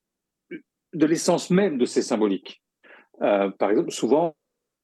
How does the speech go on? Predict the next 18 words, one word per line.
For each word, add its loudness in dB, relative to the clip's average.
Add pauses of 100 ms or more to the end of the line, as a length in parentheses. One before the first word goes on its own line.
(340)
on, -2
on, -2
on 2
retrouve 2
Jésus, 0
euh, 2
sur -6
la 2
croix 0
avec -2
à 0
ses -10
pieds -2
le 0
crâne -4
et 0
le -4
serpent, -4